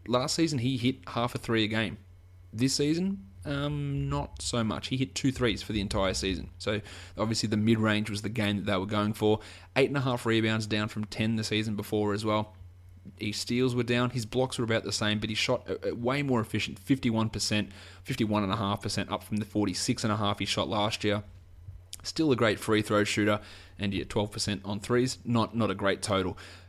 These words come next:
But we saw that the change in efficiency, the drop in usage, and that's sort of where he, where he sits a-, as a player, I think, moving forward now.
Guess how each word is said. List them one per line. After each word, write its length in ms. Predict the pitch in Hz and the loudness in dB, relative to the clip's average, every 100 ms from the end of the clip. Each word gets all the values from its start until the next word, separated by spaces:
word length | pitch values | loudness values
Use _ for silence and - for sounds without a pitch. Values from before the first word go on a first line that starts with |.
| - - | -20 -16
But 440 | 107 110 107 - - - - | 0 4 4 0 -12 -20 -18
we 200 | 131 135 | 0 2
saw 320 | 131 - 147 143 | 4 4 6 6
that 160 | 120 | 4
the 80 | 110 | 0
change 340 | 107 120 120 117 | 0 4 4 4
in 80 | |
efficiency, 720 | 117 113 110 110 - 107 104 - | 2 2 0 0 0 0 0 -6
the 300 | - 104 101 | -6 -2 0
drop 320 | 117 113 117 123 | 2 4 4 4
in 140 | 110 | 4
usage, 720 | 110 110 - 107 107 - - - | 4 2 2 2 2 -2 -4 -2
and 280 | 127 127 127 | 0 4 4
that's 180 | 127 - | 2 0
sort 240 | - 156 | 0 0
of 80 | 123 | 2
where 220 | 123 117 | 4 2
he, 440 | 113 117 110 107 - | 2 0 0 -4 -4
where 140 | 110 | -2
he 100 | 113 | 0
sits 420 | 107 - 110 - - | 0 2 2 0 -2
a-, 180 | 107 101 | -2 0
as 140 | 101 | -2
a 40 | 101 | -2
player, 380 | - 98 98 | 0 2 2
I 60 | 95 | 0
think, 280 | - 101 - | -2 -4 -2
moving 280 | 98 95 95 | -2 -2 -2
forward 320 | - 98 104 | 0 0 0
now. 240 | 87 98 | -2 -4